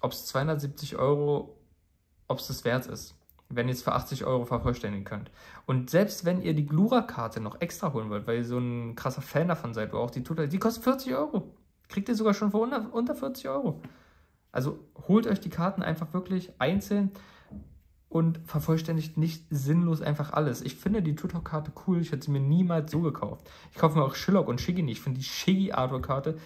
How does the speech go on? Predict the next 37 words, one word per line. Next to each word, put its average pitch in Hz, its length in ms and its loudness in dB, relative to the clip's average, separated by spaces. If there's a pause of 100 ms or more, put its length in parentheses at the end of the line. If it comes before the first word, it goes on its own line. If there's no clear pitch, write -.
(140)
sieht 139 240 -4
so - 460 -2
kacke - 460 -2
aus. - 380 -12 (520)
Einfach, 160 360 0 (240)
äh, 147 60 0
realistisch 127 680 -2
bleiben, 131 360 0 (920)
holt 131 120 -2
euch 131 140 -4
die 147 120 -4
Karten, 127 320 -4
die 110 60 -6
ihr 110 100 -6 (120)
cool 175 100 4
findet. 147 500 0 (480)
Und 127 180 -2
ich 113 120 -10
würd 104 140 -8
sagen, 104 400 0 (640)
ähm, 107 440 -2 (300)
das - 220 -4
soll's 135 200 0
auch 127 140 0
schon 120 440 -4 (480)
s-, - 140 -18 (340)
sein 151 320 6
zu 151 120 -4
dem 143 160 0
Set. 127 300 -6 (380)
Ihr 123 100 2
habt 113 140 0
jetzt 127 180 -2
die - 40 -6
ganzen 123 260 0
Artworks 113 380 -4
gesehen. 127 400 -4